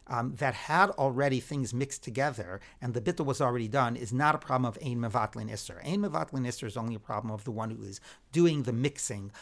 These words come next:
of the forbidden food with the kosher food. The other position, that's point number one. The other position that Rav Moshe takes,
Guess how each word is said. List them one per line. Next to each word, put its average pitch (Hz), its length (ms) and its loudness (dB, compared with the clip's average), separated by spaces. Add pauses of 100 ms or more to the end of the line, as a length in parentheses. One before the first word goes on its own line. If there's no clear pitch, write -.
(180)
of 139 180 0
the 127 80 0
forbidden 123 420 -2
food 110 400 -4
with 120 180 -4
the 123 60 -6
kosher 110 400 -8
food. - 300 -18 (260)
The 139 140 -6
other 240 220 4
position, 131 580 -2 (160)
that's 165 440 2 (560)
point 135 180 -4
number 113 140 -4
one. 95 160 -6
The 117 120 -4
other 220 180 4
position 143 420 -2
that 127 100 0
Rav 117 120 0
Moshe 120 340 -2
takes, - 360 -10